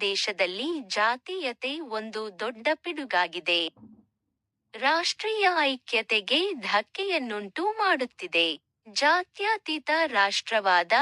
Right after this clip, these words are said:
ಭಾರತದಲ್ಲಿ ಜಾತೀಯತೆ ನಿರ್ಮೂಲನವಾಗದಿದ್ದಲ್ಲಿ ರಾಷ್ಟ್ರದ ಪ್ರಗತಿ ಅಸಾಧ್ಯ.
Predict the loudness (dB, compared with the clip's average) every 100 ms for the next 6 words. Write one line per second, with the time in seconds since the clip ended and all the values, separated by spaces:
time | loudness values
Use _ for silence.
0 | 4 -2 -2 2 4 2 -2 0 0 0
1 | -2 -2 -2 2 4 4 0 -4 -2 -2
2 | -4 -8 -10 -14 -14 -16 -10 -10 -8 -8
3 | -8 -6 -8 -8 -2 -2 -2 -2 -2 4
4 | 4 4 -2 -2 2 2 2 0 0 0
5 | -4 -8 -2 -2 0 -2 -2 -4 -10 0